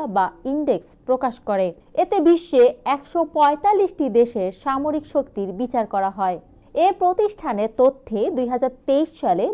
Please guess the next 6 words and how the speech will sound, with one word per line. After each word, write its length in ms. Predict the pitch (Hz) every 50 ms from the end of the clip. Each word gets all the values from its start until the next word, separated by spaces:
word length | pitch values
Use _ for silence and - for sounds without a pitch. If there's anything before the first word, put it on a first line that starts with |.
| 302 233 262
বাংলাদেশের 540 | 226 214 226 277 302 269 285 277 - 302 - - - 240
অবস্থান 380 | 240 233 302 302 - - 392 392 359 -
ছিল 160 | - - 359 254 226 294 - -
চল্লিশতম। 640 | 359 330 302 294 277 254 247 240 - - 202 170 170 170 151 147 _ _ _ _ _ -
অর্থাৎ, 440 | 208 226 233 - - 339 339 311 349 339 - - - - - -
গত 260 | - 220 269 294 302